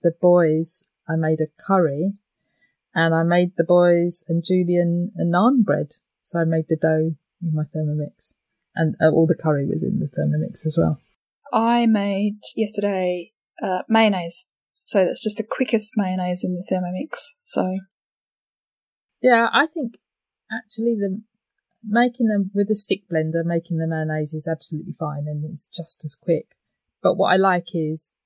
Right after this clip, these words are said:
Speaker 1: you make the mayonnaise in the Thermomix, and then you throw in, take, s-, take most of it out and just leave a bit in there, and then throw in some cabbage, carrot and onions, and in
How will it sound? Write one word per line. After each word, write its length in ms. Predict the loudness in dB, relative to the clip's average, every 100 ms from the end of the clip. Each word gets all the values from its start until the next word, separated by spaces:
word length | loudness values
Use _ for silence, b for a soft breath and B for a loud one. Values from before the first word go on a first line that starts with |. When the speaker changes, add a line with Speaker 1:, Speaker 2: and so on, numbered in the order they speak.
| _ _
Speaker 1:
you 160 | -4 0
make 220 | 2 2
the 80 | 2
mayonnaise 560 | 2 4 2 0 0 -2
in 120 | -2
the 80 | -2
Thermomix, 720 | 0 -2 -2 -4 -6 -10 -20 _
and 140 | -2 0
then 160 | 0
you 80 | 0
throw 280 | 0 2 4
in, 340 | 4 2 -4 -10 _ _ -4
take, 280 | 0 0 -2 _
s-, 120 | -10 -10 _
take 200 | -4 0
most 260 | 0 0
of 80 | -2
it 60 | -2
out 160 | -2 -4
and 100 | -6
just 180 | -6 -4
leave 160 | -2
a 60 | -2
bit 140 | -4 -6
in 160 | -4 -4
there, 180 | -2
and 100 | -2
then 180 | -2 -2 -6 _ _ _
throw 200 | 2 4
in 240 | 4 0
some 240 | -4 -4 -4 -4
cabbage, 480 | -2 0 -2 -4 -14 -2
carrot 280 | 0 0 0
and 120 | 0
onions, 460 | 2 2 2 0 0
and 120 | 0
in 220 | 0 -2